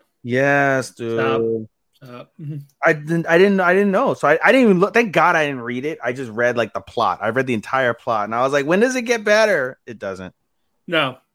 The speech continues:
Speaker 2: no, it doesn't. No.
Speaker 1: It, I literally was so depressed. I literally went online and, like, looked at multiple hentai to make myself feel better before I went to bed, 'cause I read that before I went to bed.
Speaker 2: <laughs>
Speaker 1: Literally, I was like, "I need something. Give me fucking boy crush falls on fucking female vagina.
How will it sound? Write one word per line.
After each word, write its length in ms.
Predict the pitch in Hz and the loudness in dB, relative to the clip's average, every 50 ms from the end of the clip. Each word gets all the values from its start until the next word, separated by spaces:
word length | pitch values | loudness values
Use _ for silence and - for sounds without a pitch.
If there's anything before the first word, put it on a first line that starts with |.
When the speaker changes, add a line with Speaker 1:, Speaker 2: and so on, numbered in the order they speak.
| _ _ | _ _
Speaker 2:
no, 340 | 151 143 139 127 117 117 _ _ _ _ _ _ | -6 -4 -4 -4 -6 -8 _ _ _ _ _ _
it 80 | - 147 | -14 -6
doesn't. 340 | 139 139 139 127 123 120 - _ _ | -4 -4 -4 -4 -6 -12 -16 _ _
No. 280 | 131 131 120 113 117 _ _ _ | -10 -10 -10 -10 -12 _ _ _
Speaker 1:
It, 140 | - 165 165 165 156 156 160 | -8 -8 -6 -6 -6 -4 0
I 120 | 165 165 170 | 2 2 2
literally 380 | 165 160 165 165 175 175 165 | 2 2 2 2 2 0 -2
was 260 | 151 117 131 135 120 - | -4 -4 -4 -6 -6 -6
so 200 | - - 127 127 | -4 -4 -4 -2
depressed. 460 | 117 107 - 113 98 90 92 - - - | -2 -6 -8 -8 -8 -8 -10 -14 -10 -6
I 80 | 127 | -4
literally 340 | 135 135 151 156 160 165 156 | 0 2 2 2 2 -2 -2
went 280 | 131 117 123 127 123 120 | -2 -2 -2 -2 -2 -4
online 420 | 127 123 113 107 107 104 104 101 | -6 -6 -4 -4 -6 -6 -6 -8
and, 100 | 98 98 | -8 -8
like, 140 | 98 95 95 98 | -8 -8 -6 -6
looked 200 | 110 110 _ - | -6 -8 _ -6
at 80 | 101 | -6
multiple 340 | 92 101 101 98 - - 95 | -4 -4 -4 -6 -8 -16 -14
hentai 280 | 95 101 92 - 87 90 | -12 -12 -10 -10 -12 -12
to 60 | 90 | -10
make 100 | 92 92 92 | -12 -10 -10
myself 280 | 95 92 - 92 - | -12 -10 -10 -12 -8
feel 100 | - 95 90 | -8 -10 -8
better 160 | 90 90 87 | -6 -10 -10
before 160 | 92 98 92 | -8 -6 -6
I 40 | 92 | -6
went 140 | 92 87 - | -6 -8 -12
to 60 | 85 | -12
bed, 160 | 87 87 82 | -12 -12 -12
'cause 120 | - 92 | -10 -10
I 40 | 92 | -6
read 160 | 92 101 101 | -4 -4 -4
that 120 | 98 92 82 | -4 -6 -10
before 180 | _ _ 90 | _ _ -14
I 20 | 90 | -12
went 100 | 87 85 | -10 -2
to 80 | - 254 | -2 -2
bed. 120 | - - - _ _ _ _ _ _ _ _ _ - 262 _ _ - - - | -2 -4 -16 _ _ _ _ _ _ _ _ _ -20 -20 _ _ -20 -20 -20
Speaker 2:
<laughs> 60 | - - - _ _ _ _ _ _ _ _ _ _ _ _ | -20 -20 -20 _ _ _ _ _ _ _ _ _ _ _ _
Speaker 1:
Literally, 500 | 139 131 135 135 127 123 117 110 110 113 | -4 2 2 4 4 4 2 2 2 2
I 80 | 120 | 2
was 140 | 127 139 135 | 2 0 0
like, 140 | 139 139 131 | 0 -2 -2
"I 120 | 131 139 | -2 -2
need 200 | 151 165 170 165 | 0 0 -2 -2
something. 400 | - - 156 156 151 147 135 120 | 0 0 0 0 0 -4 -4 -4
Give 160 | 117 123 127 123 | -2 -4 -2 0
me 160 | 139 143 147 | 2 0 0
fucking 460 | 143 - 147 143 - 151 147 139 131 | 0 0 -2 -2 0 -2 0 0 0
boy 200 | 127 127 139 139 | 2 0 0 -2
crush 300 | - - 156 143 135 - | 0 0 -2 -2 -2 -4
falls 300 | - - 135 131 139 131 | -6 -6 -2 -2 -2 -4
on 140 | 131 127 127 | -4 -8 -6
fucking 360 | - 139 131 127 - 127 123 | -4 -4 -6 -4 -4 -8 -8
female 320 | 117 - 135 131 131 131 127 | -6 -6 -6 -4 -4 -4 -4
vagina. 540 | 120 123 110 113 113 120 117 110 104 104 | -4 -4 -2 -2 -2 -2 -2 -4 -8 -10